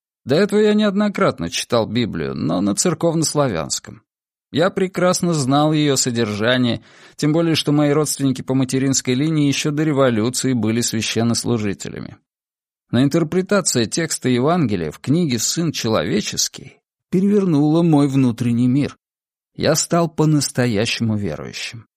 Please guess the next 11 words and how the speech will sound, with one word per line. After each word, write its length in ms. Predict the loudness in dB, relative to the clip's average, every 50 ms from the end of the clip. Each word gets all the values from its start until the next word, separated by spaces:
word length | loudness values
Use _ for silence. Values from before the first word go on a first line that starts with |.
| _ _ _ _ _ _
Позже 360 | -2 0 0 0 2 2 2
я 160 | 2 2 2 0
крестился, 800 | 0 0 0 0 0 0 -2 -2 -2 -2 -2 -2 -4 -4 -6 -12 -16 -20 -20 -20 -20 -8
причём 300 | -4 -4 0 2 2 2
сделал 380 | 2 2 2 2 4 4 4 4
это 220 | 2 2 0 -2
с 100 | -2 -2
полным 400 | 0 0 0 2 2 2 2 2
осознанием 720 | 2 2 2 2 2 2 2 2 2 4 4 4 4 4
этого 300 | 2 0 0 -2 -4 -6
таинства. 720 | -4 -2 -4 -4 -4 -4 -8 -10 -10 -12 -12 -14 -20 -20